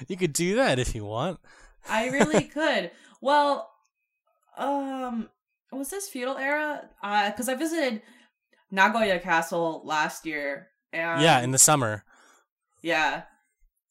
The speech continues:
Speaker 1: Ish.
Speaker 2: And Toyotomi, like, those people are, that, was that feudal era?
Speaker 1: Toyotomi. Dude, I don't even know <laughs> the history
Speaker 2: Yeah.
Speaker 1: of, of, of Nagoya Castle. <laughs>
Speaker 2: Uh,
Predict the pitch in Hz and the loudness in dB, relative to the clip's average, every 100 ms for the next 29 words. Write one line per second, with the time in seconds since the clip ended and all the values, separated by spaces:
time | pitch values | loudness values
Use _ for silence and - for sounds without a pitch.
0 | _ 180 180 170 160 156 156 - _ _ | _ -6 -4 -4 -4 -8 -12 -20 _ _
1 | _ _ _ - 226 220 220 214 214 214 | _ _ _ -4 -2 0 0 0 -2 -2
2 | 208 202 202 202 - _ 170 170 - 180 | -4 -6 -6 -8 -12 _ -8 -6 -2 -2
3 | 180 - 175 175 165 156 156 156 _ - | -2 -6 -8 -6 -6 -6 -8 -12 _ -6
4 | 165 - _ 175 175 170 180 180 180 170 | -6 -6 _ 0 0 0 0 0 0 -4
5 | 165 170 185 208 - _ - - 101 113 | -2 -2 -2 -6 -10 _ -18 -10 -8 -8
6 | - 107 104 85 - _ 110 101 110 110 | -10 -10 -10 -14 -20 _ -12 -10 -6 -4
7 | 107 107 95 90 92 92 92 - - - | -2 -4 -6 -8 -8 -8 -6 -4 0 4
8 | 196 202 185 143 254 160 156 175 165 135 | 6 8 6 2 0 4 4 6 4 6
9 | 147 147 143 139 151 143 - 170 160 - | 6 8 6 6 4 4 6 4 2 -10
10 | - - - - 170 160 175 170 | -14 -18 -20 -8 -6 -2 0 0